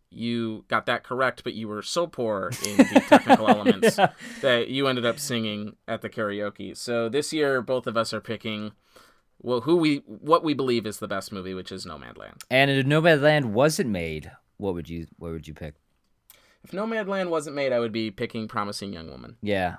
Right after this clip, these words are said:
Speaker 2: I think, I think I would go with Trial of Chicago Seven. Uh, it's a very,
Speaker 1: Wow.
Speaker 2: it's an Oscar-y movie. It's, you know, it's kinda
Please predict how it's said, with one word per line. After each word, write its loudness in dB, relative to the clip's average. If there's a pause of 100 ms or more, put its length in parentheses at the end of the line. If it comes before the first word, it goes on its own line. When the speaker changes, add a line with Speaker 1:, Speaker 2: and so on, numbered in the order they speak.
(100)
Speaker 2:
I 0
think, -2 (840)
I -2
think 0
I 8
would 4
go 6
with 4
Trial 6
of 4
Chicago -2
Seven. -4
Uh, 2
it's 0
a -2
very, 6
Speaker 1:
Wow. -2
Speaker 2:
it's -2
an 2
Oscar-y 4
movie. 2
It's, -6
you 0
know, 0
it's -4
kinda 2